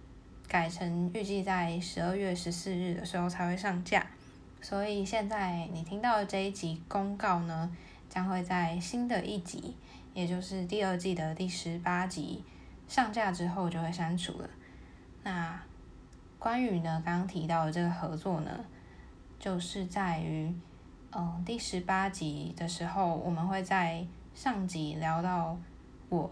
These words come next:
跟 Athena，就是刚刚说的理想自己研究室 Podcast 的主持人，我们彼此会聊到，就是在新年的时候，彼此会在年末怎么检视、回顾这一整年。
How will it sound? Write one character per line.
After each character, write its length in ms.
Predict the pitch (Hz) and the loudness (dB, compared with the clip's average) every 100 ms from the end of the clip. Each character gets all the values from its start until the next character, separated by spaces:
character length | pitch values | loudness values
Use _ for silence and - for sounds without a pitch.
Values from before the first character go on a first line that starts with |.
| - | -6
跟 340 | - 196 190 185 | 0 2 2 0
Athena， 500 | 185 - 214 226 - - - - | -4 -4 -2 0 0 -2 -10 -6
就 100 | 175 | -2
是 220 | 175 170 | 0 2
刚 180 | 170 175 | 4 4
刚 100 | 180 | 4
说 200 | 185 175 | 4 2
的 180 | 165 160 | 2 2
理 140 | 175 | 2
想 240 | 196 175 | 4 4
自 100 | 175 | 4
己 120 | 175 175 | 4 4
研 140 | 160 | 4
究 160 | 185 175 | 2 0
室 240 | 175 185 | 0 -2
Podcast 680 | 175 185 185 185 175 175 - | 0 0 0 2 2 0 -2
的 180 | 170 180 | -2 0
主 180 | - | 0
持 200 | 175 - | 0 2
人， 200 | 185 185 190 - - - - | 2 2 0 -8 -16 -16 -4
我 80 | 175 | -2
们 120 | 170 | 0
彼 140 | 175 | 2
此 160 | 175 180 | 0 0
会 200 | 185 185 | 0 2
聊 200 | 170 165 | 2 2
到， 260 | 180 175 | 2 2
就 140 | 175 175 | 2 0
是 260 | 175 - | -4 -4
在 220 | 160 196 202 | -2 0 0
新 240 | - 254 | 2 4
年 160 | 247 185 | 6 4
的 80 | |
时 140 | 175 175 | 2 0
候， 280 | 175 185 175 - - - - - | 2 2 2 -2 -14 -18 -18 -2
彼 140 | 175 | 0
此 100 | 175 165 | 2 0
会 180 | 180 | 0
在 400 | 175 180 180 165 165 185 | 2 2 4 4 2 2
年 200 | 180 175 | 4 4
末 400 | 185 220 214 - - - | 2 0 -2 -4 -14 -10
怎 120 | - | -4
么 120 | 156 | -4
检 220 | 160 160 - | -2 -4 -4
视、 380 | - - 190 175 - - - | -6 -2 -2 -2 -8 -16 -4
回 200 | 185 180 | 0 2
顾 340 | 175 214 185 180 | 0 0 0 0
这 180 | 185 180 | 0 0
一 120 | 196 | -2
整 180 | 180 - | -2 -4
年。 160 | - - | -4 -8